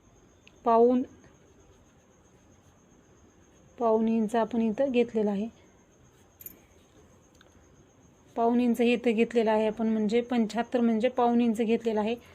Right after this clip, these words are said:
त्याच्यानंतर हे जे अंतर आहे ते आपण अडीच इंच घेतलेलं आहे, म्हणजे इथून इतकं जे अंतर घेतलेलं आहे ते आपण अडीच इंच घेतलेलं आहे आणि हे जे अंतर आहे ते आपण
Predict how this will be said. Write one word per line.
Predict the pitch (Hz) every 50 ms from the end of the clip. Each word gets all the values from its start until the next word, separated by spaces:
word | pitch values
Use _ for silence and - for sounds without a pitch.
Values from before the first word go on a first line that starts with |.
| - - - _ _ _
त्याच्यानंतर | - 240 - 262 254 262 254 233 240 254 233
हे | 214 202 247 247
जे | 214 262
अंतर | 262 262 247 233 240 240
आहे | 233 233 240 240
ते | 233 240 233
आपण | 226 220 - 262 294 330 - - - - - - - _ _ _ - -
अडीच | 233 233 233 233 233 247
इंच | 240 226 208
घेतलेलं | 247 233 226 233 233 240 233 220 220
आहे, | 226 226 220
म्हणजे | 214 220 214 208 220
इथून | 214 202 220 - 254 240 247
इतकं | 247 233 - - 254 240
जे | 233 240 240
अंतर | 240 233 226 - 240 233
घेतलेलं | 220 240 240 - 240 220 226
आहे | 220 226 220
ते | 214 233
आपण | 220 214 - - 180
अडीच | 339 247 240 220 233 208 -
इंच | 233 214 202
घेतलेलं | 240 208 214 226 220 - 226 208 220
आहे | 208 220 269 - - - - - - - _ _ _ _ _ _ _ _
आणि | 233 226 220 233 247 254 - _ _ _ -
हे | 240 247 240
जे | 226 247
अंतर | 247 240 233 214 247 233
आहे | 226 233 233 226
ते | - 233
आपण | 226 214 240 294 302